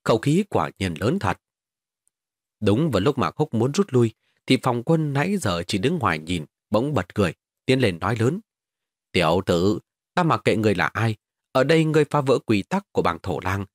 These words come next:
lại đả thương Mạc Hộ Pháp. Theo quy tắc, người như vậy sẽ là đại địch của bang phái. Từ giờ, truy sát cho đến chết. Có điều giờ cho ta, ta cho ngươi một cơ hội. Nếu ngươi quỳ xuống xin tạ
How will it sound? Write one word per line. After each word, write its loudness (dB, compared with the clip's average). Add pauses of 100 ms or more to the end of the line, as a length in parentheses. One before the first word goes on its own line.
(160)
lại 0
đả 2
thương 0
Mạc -2
Hộ 0
Pháp. -2 (500)
Theo 0
quy -2
tắc, -6 (300)
người 4
như 2
vậy -2
sẽ 0
là 0
đại 0
địch -2
của -2
bang -2
phái. -2 (600)
Từ 4
giờ, 4 (400)
truy 2
sát -2
cho 0
đến -2
chết. 2 (640)
Có 2
điều 4
giờ 0
cho -2
ta, -2 (420)
ta 2
cho 0
ngươi 0
một -6
cơ 2
hội. 0 (440)
Nếu 2
ngươi 2
quỳ 4
xuống 0
xin -2
tạ -2